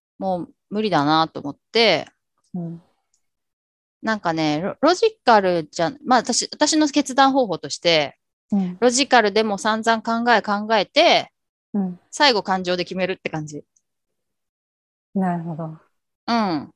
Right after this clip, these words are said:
Speaker 1: だからこういう場合、こういう場合とか一応考えて、
Speaker 2: うん。
Speaker 1: で、こ-、こっちのがいい、なんか、と思ったけど感情が追いつかなかったらもうやっぱ無理だねって判断したりとか。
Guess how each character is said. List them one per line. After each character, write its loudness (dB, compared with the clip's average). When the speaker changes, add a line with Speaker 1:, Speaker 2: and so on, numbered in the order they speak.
Speaker 1:
だ 0
か 2
ら 0
こ 4
う 4
い 2
う 2
場 2
合、 2
こ -2
う 0
い 0
う -2
場 0
合 0
と -16
か -4
一 -4
応 0
考 -2
え 0
て、 -2
Speaker 2:
う -6
ん。 -8
Speaker 1:
で、 -8
こ-、 0
こ -4
っ -4
ち -4
の 0
が 4
い 2
い、 -10
な -6
ん -8
か、 0
と 0
思 6
っ 0
た 2
け 0
ど 0
感 2
情 2
が 4
追 6
い -2
つ -16
か 0
な -2
か -6
っ -16
た -6
ら -4
も -4
う -4
や -6
っ -20
ぱ -12
無 -8
理 -10
だ -10
ね -10
っ -16
て -18
判 -10
断 -14
し -8
た -12
り -16
と -20
か。 4